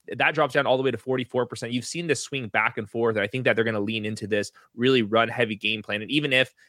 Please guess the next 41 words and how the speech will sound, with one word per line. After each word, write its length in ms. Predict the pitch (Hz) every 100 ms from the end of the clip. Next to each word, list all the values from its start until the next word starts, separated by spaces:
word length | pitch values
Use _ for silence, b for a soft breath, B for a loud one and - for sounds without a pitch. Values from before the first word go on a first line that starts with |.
| b
they 280 | - 123 110 98
jump 240 | 127 131
out 180 | 117 123
with 120 | 117
a 60 | 107
couple, 360 | - 120 110 -
uh, 200 | 104 104 98 _ _
passes 380 | - 123 120 107
early 300 | 120 123 110
on, 280 | 107 120 123 b b -
I 120 | 127
don't 180 | 147 123
see 160 | 139
the 120 | 123 104
Bears, 640 | - 117 113 107 104 - b b _ -
uh, 260 | 107 104 92 - _ _ -
being 180 | 123
able 140 | 123 113
to 60 |
put 140 | 107 120
up 60 |
that 100 | 107
many 140 | 110 101
points 320 | - 110 107
on 100 | 107
the 80 | 98
backside 600 | - 104 101 - - 101
of 100 | 101
this. 180 | 95 95
So 60 | 107
I 40 |
think 180 | 117 131
even 220 | 123 120
in 40 | 110
the 40 |
second 300 | 95 110 110
half, 300 | 107 117 110
you 40 | 127
can 60 |
just 140 | 110 -
have 300 | 98 95